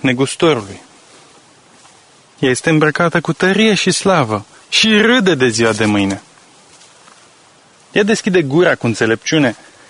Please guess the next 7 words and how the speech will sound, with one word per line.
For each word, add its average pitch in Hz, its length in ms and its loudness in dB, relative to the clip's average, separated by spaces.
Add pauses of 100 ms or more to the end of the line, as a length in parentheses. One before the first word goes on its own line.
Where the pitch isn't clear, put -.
(100)
și - 160 -2
învățături 156 540 0
plăcute 156 800 -2 (280)
îi 117 120 -8
sunt 123 260 -6
pe 131 140 -4
limbă. 139 440 0